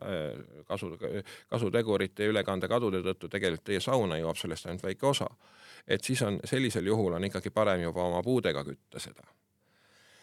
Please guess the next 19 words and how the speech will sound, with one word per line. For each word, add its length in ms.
Eh, 400
nii 300
et, 420
ehm, 300
mm, 240
aga 180
nüüd, 140
kui, 160
kui 320
rääkida 480
edasi, 480
eh, 340
pu-, 140
eh, 720
puudega 460
kütmisest 880
ja, 180
eh, 500
selle, 340